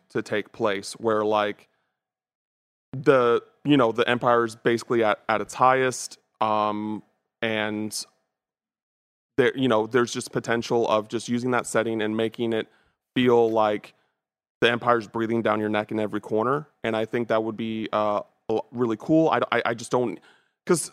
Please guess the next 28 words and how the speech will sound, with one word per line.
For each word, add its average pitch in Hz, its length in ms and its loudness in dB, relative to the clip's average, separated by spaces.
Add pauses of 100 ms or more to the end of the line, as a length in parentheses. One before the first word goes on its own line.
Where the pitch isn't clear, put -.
'cause 180 100 -4
the 165 60 -12
thing 208 160 4
is, 180 80 0
like, 151 140 0
Star 165 240 4
Wars 185 240 2
is 139 80 -4
such 139 180 0
a 127 80 0
vast, 110 720 0 (520)
you 233 80 2
know, 226 100 8
it's, - 240 -4
it's, 180 240 -4
it's, 180 160 -8 (100)
it's 165 140 -6
sci-fi. 208 480 2
So 147 220 -2
there's, 151 260 -2 (560)
there 175 100 6
should 196 220 0
be 190 440 -2 (500)
they 160 100 4
shouldn't 233 220 0
be 202 100 0
afraid 131 680 2
to 117 600 0